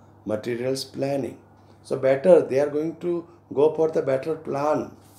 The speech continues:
itself. Suppose there is a Diwali season is there,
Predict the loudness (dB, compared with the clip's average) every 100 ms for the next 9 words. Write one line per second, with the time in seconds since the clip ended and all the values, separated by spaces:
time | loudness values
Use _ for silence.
0 | -20 -20 -20 -20 -20 -6 -2 -2 -4 -6
1 | -6 -8 -8 -6 -4 -4 -2 -4 -2 -4
2 | -6 -12 -10 -6 -4 0 2 2 2 -2
3 | -4 -4 -4 -6 -6 -6 -6